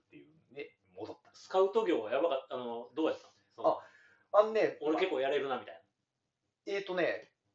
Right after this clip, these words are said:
Speaker 1: あのね、当時は、そうだね、あの、まだそんなに法律が、都内迷惑防止条例っていうのしかなかった。
Speaker 2: あ、なんか聞いたことある。
Speaker 1: これはもうあの、もう、ゆ-、ざっくり言うと都の条例なんだけど、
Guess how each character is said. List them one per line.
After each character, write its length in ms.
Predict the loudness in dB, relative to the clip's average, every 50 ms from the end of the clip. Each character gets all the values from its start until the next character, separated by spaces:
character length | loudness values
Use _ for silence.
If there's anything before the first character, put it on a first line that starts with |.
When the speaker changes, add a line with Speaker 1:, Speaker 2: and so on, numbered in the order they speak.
| _ _ -12
Speaker 1:
あ 260 | -10 -8 -8 -8 -10 -10
の 80 | -14 -14
ね、 600 | -12 -12 -12 -12 -12 -12 -12 -12 -14 -16 -18 -8 0
当 240 | 4 4 6 4 4
時 760 | -2 -4 -10 -10 -8 -8 -8 -6 -6 -6 -6 -6 -6 -8 -8
は、 1040 | -6 -6 -4 -4 -2 -2 -4 -4 -4 -4 -6 -4 -4 -4 -6 -6 -6 -8 -10 -12 -12 -16
そ 280 | -18 -14 -10 -8 -6 -6
う 20 |
だ 80 | -6 -6
ね、 80 | -8
あ 80 | -10 -10
の、 80 | -8
ま 160 | -4 0 2 2
だ 140 | 2 2
そ 140 | 0 -2 -6
ん 220 | -6 -6 -6 -6 -6
な 60 | -6
に 80 | -6
法 400 | -6 -8 -10 -12 -12 -10 -8 -8
律 500 | -8 -8 -12 _ -14 -12 -12 -12 -12 -14 _ _ _ _ _ _ _ 4
が、 360 | 6 6 6 6 2 -2 -12 _ _ _ _ _ _ _ _
都 120 | 0 2 4
内 160 | 4 4 2
迷 160 | 0 0 2
惑 220 | 2 2 0 -2 -6
防 140 | -6 -6 -6
止 160 | -4 -6 -8
条 200 | -6 -2 0 0 0
例 80 | 0
っ 100 | -2 -6
て 80 | -10 -12
い 20 |
う 40 | -12
の 60 | -8
し 60 | -4
か 60 | -2 0
な 100 | 2 2
か 60 | 2
っ 20 |
た。 0 |
Speaker 2:
あ、 20 | 0
な 60 | -2
ん 60 | -4
か 40 | -6
聞 20 | -8
い 40 |
た 0 |
こ 60 | -12 -16
と 0 |
あ 80 | -18
る。 120 | -20 -20 _ _ _ _ _ _ _ _
Speaker 1:
こ 100 | 0 2
れ 60 | 4
は 240 | 8 8 8 6 6
も 160 | 4 4 4
う 20 | 4
あ 40 | 4
の、 40 | 2 0 -2 0 -2 -2 -2 -4 -6 -8 -10 _ _ _ _ _ _ _ _ -10
も 160 | -10 -10 -10 _ _ _ _ _
う、 40 | -18
ゆ-、 100 | -18 -18 -18 _ _ _ _ _ _ _ -2
ざ 120 | 2 2
っ 40 | 2
く 80 | 4 4
り 80 | 2
言 100 | 2 2
う 20 | 0
と 100 | 0 0
都 60 | 0
の 60 | 0
条 180 | -2 -4 -4 -2
例 80 | -2 -2
な 80 | -4
ん 60 | -6 -8
だ 60 | -12
け 80 | _ -6
ど、 240 | -4 -4 -4 -6